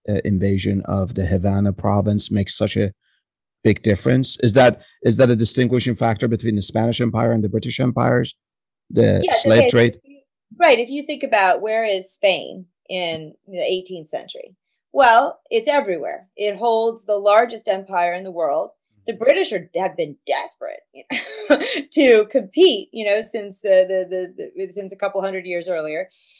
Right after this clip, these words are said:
Speaker 2: They had been able to establish footholds in the Caribbean, um, and basically, uh, had succeeded in creating some sugar colonies. About a century after, um, sugar colonies had been developed, um, in Brazil, which is a Portuguese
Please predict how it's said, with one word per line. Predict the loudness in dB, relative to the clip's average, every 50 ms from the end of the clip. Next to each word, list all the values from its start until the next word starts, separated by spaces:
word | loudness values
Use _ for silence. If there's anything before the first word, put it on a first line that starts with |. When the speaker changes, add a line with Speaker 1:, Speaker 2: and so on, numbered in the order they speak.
| _ _ _
Speaker 2:
They | 2 4 4 6
had | 6 4 2
been | 2 0 2 2
able | 0 0 0 -2
to | -4
establish | -6 -8 -6 0 2 4 4 4 2 0 -4 -4 -8 -6
footholds | -2 -2 -2 0 0 0 2 2 2 0 -4 -10
in | -14 -12 -12
the | -14
Caribbean, | -12 -8 -6 -6 -4 -4 -4 -6 -6 -8 -10 -18 _ _ _ _ _ _ _ _ _ _ _ -2
um, | 2 4 4 4 2 2 -2 -6 -4
and | -2 0 0 0 -2 -4 -2 0
basically, | 0 0 0 -2 -6 -12 -10 -6 -6 -6 -4 -6 -8 -10 -12 -16 _ -10 -8
uh, | -8 -6
had | -6 -8 -8 -8
succeeded | -10 -14 -12 -12 -10 -6 -6 -4 -2 -2 -2 -2
in | -4 -12 -14
creating | -14 -12 -8 -6 -4 -4 -6 -8 -10 -14
some | -16 -18 -16
sugar | -14 -12 -12 -10 -10 -12 -12 -8
colonies. | -8 -8 -8 -10 -14 -16 -20 -20 -20 -20 _ _ _ _ _ _ _ _ -4
About | 2 4 4 4 4 4
a | 2
century | -4 -4 -2 -2 -2 -2 -2 -4 -4 0 4 4
after, | 6 6 4 2 -2 -8 -10 -10 -10 -10 -12 -8 -6
um, | -6 -6 -6 -8
sugar | -14 -12 -12 -12 -12 -8
colonies | -6 -4 -4 -4 -6 -8 -10
had | -12 -10
been | -10 -10 -12
developed, | -12 -8 -2 0 0 2 2 0 -2 -6 _ -20 _ _ _ _ _ _ -4
um, | -4 -2 -2 -2 -4 -6 -10 -14 -12
in | -10 -10 -8
Brazil, | -8 -8 -8 -4 0 2 2 2 2 0
which | -6 -10 -14 -14
is | -14 -14
a | -12
Portuguese | _ -2 -2 -2 -2 -6 -18 _ -20 -20 -20 -20 -20 -20